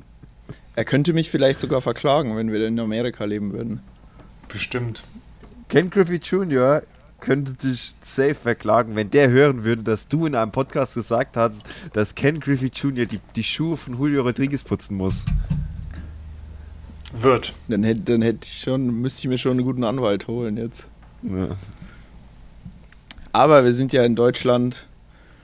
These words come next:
Speaker 1: und hier kann sich auch keiner im Aldi eine Waffe kaufen. Deswegen fühle ich mich <laughs> relativ sicher. Auch in Frankreich sind keine Waffen im Aldi verfügbar.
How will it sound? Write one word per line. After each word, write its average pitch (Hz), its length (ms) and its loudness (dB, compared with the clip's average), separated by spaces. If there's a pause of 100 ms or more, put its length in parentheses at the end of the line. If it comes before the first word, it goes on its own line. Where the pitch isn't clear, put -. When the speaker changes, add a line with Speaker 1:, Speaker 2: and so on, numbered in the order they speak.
(600)
Speaker 1:
und 113 400 0
hier - 460 -2
kann 123 280 2
sich 120 220 -2
auch 113 160 -2
keiner 120 360 4
im 113 120 0
Aldi 120 300 2
eine 113 140 0
Waffe 113 240 -2
kaufen. 113 540 -2 (840)
Deswegen 110 440 0
fühle 117 160 2
ich 110 100 0
mich 110 180 -4
<laughs> - 20 -4
relativ 107 340 -2
sicher. 113 340 -4 (1700)
Auch 127 240 4
in 117 100 0
Frankreich 117 760 0
sind 113 200 -6
keine 117 300 0
Waffen 117 260 0
im 113 100 -2
Aldi 107 260 0
verfügbar. 107 600 -4